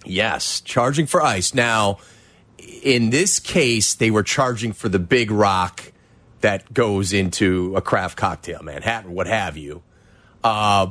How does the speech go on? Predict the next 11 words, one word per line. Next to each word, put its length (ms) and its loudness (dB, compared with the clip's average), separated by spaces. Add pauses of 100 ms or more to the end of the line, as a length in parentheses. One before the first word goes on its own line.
but 140 2
you 100 2
can 100 2
imagine 540 -2
a, 400 -2
a 40 0
table 480 0
of 380 -6
ten, 460 -2
twelve 400 0
people 640 2